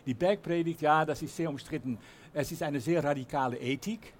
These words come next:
So radikal, dass viele gesagt haben, das ist gar nicht praktikabel. Aber ich bin da in etwas anderer Auffassung. Ich denke eher, es ist eine Strategie,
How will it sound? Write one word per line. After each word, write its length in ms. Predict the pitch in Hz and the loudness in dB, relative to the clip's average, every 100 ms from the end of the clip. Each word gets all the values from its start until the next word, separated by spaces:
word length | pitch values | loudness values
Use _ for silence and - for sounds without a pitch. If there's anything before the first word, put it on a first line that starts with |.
| - - - - - | -20 -20 -20 -20 -10
So 180 | - 160 | 2 4
radikal, 540 | 151 131 120 127 117 113 | 4 2 0 0 0 0
dass 140 | 110 | -6
viele 280 | - 135 123 | -6 -6 -4
gesagt 440 | 123 123 113 110 | -4 -2 -4 -2
haben, 240 | 113 104 104 | -4 -6 -8
das 180 | 104 | -10
ist 160 | 120 - | -12 -10
gar 160 | 110 107 | -8 -6
nicht 160 | 107 | -6
praktikabel. 840 | 120 104 123 - 160 151 117 151 | -8 -6 -8 -6 -4 -2 -2 -4
Aber 360 | - 135 135 147 | -4 -6 -4 -6
ich 140 | 165 - 120 | -8 -12 -12
bin 120 | 151 | -6
da 140 | 147 135 | -4 -4
in 80 | |
etwas 260 | 165 156 127 | -6 -8 -6
anderer 380 | 165 185 143 139 | -4 -2 -4 -4
Auffassung. 500 | 156 160 147 127 156 | -4 -4 -6 -6 -12
Ich 160 | 131 | -10
denke 240 | 156 151 160 | -8 -8 -6
eher, 220 | 156 165 | -4 -4
es 100 | 131 | -4
ist 80 | 160 | -6
eine 140 | 139 | -8
Strategie, 720 | - 143 131 131 - 190 208 | -6 -4 -4 -6 -8 -8 -8